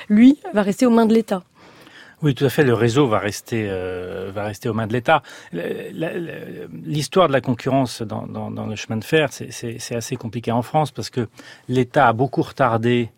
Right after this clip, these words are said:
Speaker 2: la mise en œuvre de la concurrence dans le fret ferroviaire et l'a fait in extremis en deux mille six, ce qui a effectivement causé un traumatisme et a, et a, et a fait, et a, a, a entrepris à, à, à,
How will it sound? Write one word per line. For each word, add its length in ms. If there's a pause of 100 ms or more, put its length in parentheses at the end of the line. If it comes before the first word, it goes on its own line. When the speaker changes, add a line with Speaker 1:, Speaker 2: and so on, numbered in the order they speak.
(240)
Speaker 2:
la 120
mise 200
en 140
œuvre 140
de 60
la 60
concurrence 460
dans 80
le 80
fret 260
ferroviaire 680 (240)
et 60
l'a 180
fait 200
in 100
extremis 500
en 80
deux 100
mille 160
six, 460 (400)
ce 200
qui 220
a 360
effectivement 760
causé 440
un 100
traumatisme 760
et 140
a, 220
et 120
a, 160
et 80
a 60
fait, 380
et 80
a, 220 (440)
a, 800 (180)
a 100
entrepris 680
à, 100
à, 200
à, 520